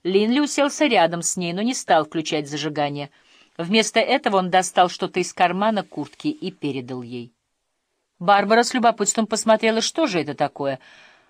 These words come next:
Оказалось, что Линли вручил ей регистрационную карточку из гостиницы «Черный ангел». Она была уже заполнена, поэтому не стоило думать, что он предлагает ей провести выходные в Дербишире.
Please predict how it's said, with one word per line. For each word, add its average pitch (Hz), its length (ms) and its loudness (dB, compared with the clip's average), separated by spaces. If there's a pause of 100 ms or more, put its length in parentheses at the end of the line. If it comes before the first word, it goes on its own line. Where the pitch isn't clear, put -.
(140)
Оказалось, 247 460 0
что - 180 -4
Линли 330 440 0
вручил 285 440 -4
ей 269 260 -2
регистрационную 240 880 -2
карточку 262 560 -4
из 202 120 -6
гостиницы 220 600 -2
«Черный 190 560 -2
ангел». 123 420 -8 (440)
Она 220 200 2
была 214 240 6
уже 208 300 2
заполнена, 214 600 0
поэтому 196 400 -4
не 202 100 -4
стоило 196 380 -4
думать, 208 420 -6 (240)
что - 240 -2
он 202 100 0
предлагает 214 720 2
ей 208 180 -6
провести 208 480 -8
выходные 180 680 -4
в 175 80 -10
Дербишире. 135 800 -6